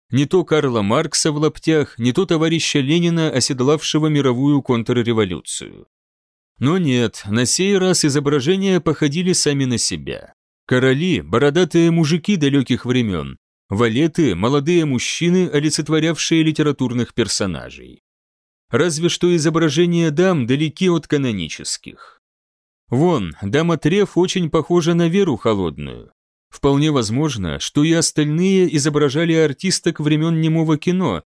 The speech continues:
но я их не знал. Вот если бы Прибылов изобразил в образе дамы червей Ларису Долину, а даму пик рисовал с Аллы Борисовны, тогда да, тогда бы узнал.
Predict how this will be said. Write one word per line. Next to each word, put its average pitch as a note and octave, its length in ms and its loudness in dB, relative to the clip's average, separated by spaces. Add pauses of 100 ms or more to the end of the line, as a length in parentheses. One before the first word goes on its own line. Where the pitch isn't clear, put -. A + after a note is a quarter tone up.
(100)
но D3 140 2
я F3+ 200 2
их F#3+ 240 2
не C#3+ 120 0
знал. C2+ 480 -8 (600)
Вот D3+ 220 0
если F3+ 320 0
бы E3 160 2
Прибылов D3 600 0
изобразил C#3+ 600 0
в C3 80 0
образе D3+ 400 0
дамы D3 280 0
червей C#3+ 440 2
Ларису C#3+ 500 0
Долину, E2 600 -2
а G#2+ 100 0
даму D3 300 0
пик - 280 -4
рисовал C#3+ 500 0
с - 120 -2
Аллы C#3 240 0
Борисовны, E3+ 760 0 (120)
тогда F3+ 300 0
да, E2 480 -2 (100)
тогда C#3 320 0
бы E3 120 -2
узнал. E2 600 -4